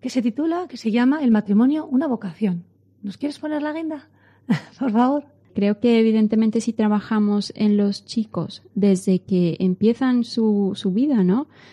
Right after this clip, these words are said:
Speaker 2: En esta vocación al amor, ya sea cual sea la vocación, ya sea el matrimonio o cualquier otro tipo de vocación, pero si empezamos a trabajar con ellos en esto, pues seguramente encontraremos que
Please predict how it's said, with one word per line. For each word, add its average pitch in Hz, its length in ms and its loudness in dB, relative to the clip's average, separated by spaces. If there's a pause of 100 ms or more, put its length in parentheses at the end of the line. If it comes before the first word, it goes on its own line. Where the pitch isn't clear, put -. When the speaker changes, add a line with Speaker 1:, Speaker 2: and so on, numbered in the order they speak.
(160)
Speaker 2:
En 202 160 4
esta 226 500 0
vocación 226 540 0
al 214 140 4
amor, 226 460 0 (520)
ya 220 160 0
sea 269 220 2
cual 220 140 4
sea 208 180 2
la 190 100 4
vocación, 208 560 0
ya 190 80 2
sea 214 180 -2
el 220 60 0
matrimonio 226 720 2
o 254 60 -2
cualquier 196 280 2
otro 202 240 -2
tipo 208 240 -4
de 196 80 2
vocación, 196 460 -2
pero 185 180 0
si 185 100 -4
empezamos 185 360 -4
a 240 60 -6
trabajar 240 580 -2
con 226 220 0
ellos 196 340 0
en 185 140 0
esto, 262 360 -4 (240)
pues 196 380 0
seguramente 220 960 2
encontraremos 196 760 0
que 170 380 -4